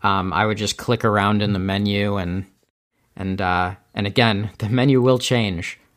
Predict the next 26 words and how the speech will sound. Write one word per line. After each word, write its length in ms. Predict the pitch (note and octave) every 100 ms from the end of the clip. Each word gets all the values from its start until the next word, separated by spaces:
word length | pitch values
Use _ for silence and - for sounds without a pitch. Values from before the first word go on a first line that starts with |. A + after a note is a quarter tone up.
| -
Uh, 260 | G2 G2 F2+
so, 400 | - A2 G2 G2+
so 180 | - A2
click 200 | C#3 C3
around 300 | A#2+ A#2+ A2+
and 120 | G2+
see 160 | - A2
what 200 | G#2 G2
options 520 | F#2+ - A2 F#2+ -
you 80 | F#2+
now 240 | F#2+ F#2
have 400 | F#2+ G2 F#2+ F#2+
or 60 | E2
don't 260 | G2 E2+
have. 360 | - G2 E2 G2+ _ _ _ _ _
So, 440 | - - C3+ E2 - - _ -
a 80 | -
few 180 | D3 D3+
cons, 640 | C3 B2+ B2+ B2+ C3 - _ _ _ _ _ _
I 60 | A#2
think 160 | G3+ F#3+
all 300 | - C3+ D3+
of 120 | C#3+ A2+
which 180 | A2+
are 120 | G2+ F2+
visual. 680 | G2 G#2+ G#2 F#2+ F2 G2+